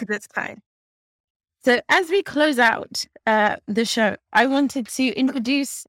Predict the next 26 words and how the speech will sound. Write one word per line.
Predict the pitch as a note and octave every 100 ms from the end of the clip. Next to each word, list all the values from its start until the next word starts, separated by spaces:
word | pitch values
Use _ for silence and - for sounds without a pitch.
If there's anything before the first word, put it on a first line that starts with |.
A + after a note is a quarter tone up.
| _
our | A3 B3 C4+ C4+ B3
little | A3 G3+ G#3+ B3 D#4 D#4+ _ _ _ - _ _ _ _
fortune | - A#4+ C5 - C#4
teller. | A3+ A3 F3+ - -
Now, | G#3
this | G3+ A#3 -
has | C4+
been | A3 A3 G3+ -
expertly | A3+ - - C#4+ F4+
designed | D#4 D#4 A3 E3 F#3 G#3+ D4 E4 - _ _ _ _ _ _ - -
in | F#3+
Shopify. | F#3+ E3+ E3 E3+ E3 B3
So | - G3+
we |
have | G3+ F#3+ F#3+ - _ _ _ _
four | - C#4+
starting | D4 A#3+ G#3+ G#3+
points. | G#3+ B3+ B3+
We've | G3
got | F#3+ D#3
the | F3+
rocket, | F#3+ - C#4+ G#4 - - _ _ _ _ -
we've | G3 F#3+ -
got | G3+ F3+ F#3
the | F3+ F#3 F3+ F3+ F3+ E3+
banana. | F3 F3 F3 F#3+ D4+